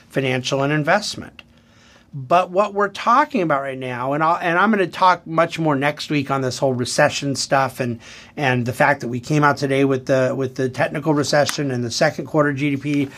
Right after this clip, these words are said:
contraction. I'll, I'll, I'll unpack more of that, but my point is simply longer term than where we are right now this quarter, that we are living in a period of lower growth. And I think that we are going to be living in a period of compressed growth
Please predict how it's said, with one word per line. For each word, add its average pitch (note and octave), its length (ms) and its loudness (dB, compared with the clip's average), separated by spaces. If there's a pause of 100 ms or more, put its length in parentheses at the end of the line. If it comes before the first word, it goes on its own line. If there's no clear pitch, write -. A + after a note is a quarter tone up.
(240)
contraction. D3 800 0 (340)
I'll, G#3 160 2
I'll, D4+ 320 6
I'll C#4+ 220 4
unpack G#3+ 360 0
more F3+ 240 0
of D3+ 80 -2
that, C3+ 220 -4
but F3+ 140 -2
my G3 220 2
point G3+ 320 -2
is E3 120 -2
simply D3+ 640 -2 (220)
longer F#3 440 2
term E3+ 280 0
than D3+ 100 0
where D#3 160 4
we D3 100 4
are C3+ 160 4
right D3 200 4
now C3+ 140 -4
this C3 200 -6
quarter, A#2 560 -4 (640)
that D3+ 240 2
we F#3 220 -2
are F#3 260 6
living A#3 320 4
in G#3+ 100 0
a F3 60 -2
period D#3+ 260 -2
of C#3+ 100 -2
lower C3 220 2
growth. C3 440 -2
And E3 100 0
I F3 240 4
think F#3 400 -4 (340)
that D#3 360 2
we D#3+ 200 2
are D#3+ 140 2
going F3 360 2
to G3+ 40 -2
be G3+ 160 -2
living F3 300 2
in E3+ 80 0
a E3+ 40 0
period C#3+ 420 -2
of C#3 100 -6
compressed D#3+ 500 -2
growth B2+ 420 -2